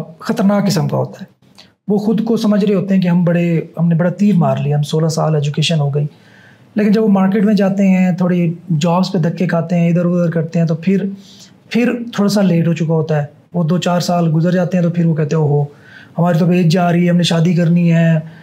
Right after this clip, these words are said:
अब्बा अम्मा को हज कराने का सोचा हुआ था, ये करा हुआ।" बहरहाल, जब आप university में पढ़ रहे हैं और university से बिल्कुल graduate हुए हैं, तो ये जो, जो time है ना, दो साल university के लगा लें, दो साल उसके बाद, ये चार साल आपके golden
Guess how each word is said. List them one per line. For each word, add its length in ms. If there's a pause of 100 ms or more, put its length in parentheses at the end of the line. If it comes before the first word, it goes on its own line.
(400)
अब्बा 220
अम्मा 180
को 260
हज 160
कराने 300
का 60
सोचा 280
हुआ 180
था, 100
ये 160
करा 180
हुआ।" 280
बहरहाल, 380 (1300)
जब 240
आप 140
university 500
में 220
पढ़ 260
रहे 160
हैं 420 (380)
और 140
university 360
से 100
बिल्कुल 280
graduate 480
हुए 120
हैं, 100
तो 80
ये 100
जो, 100
जो 340
time 420
है 60
ना, 120
दो 200
साल 200
university 340
के 60
लगा 220
लें, 160
दो 120
साल 180
उसके 180
बाद, 160 (480)
ये 140
चार 360
साल 520
आपके 440
golden 840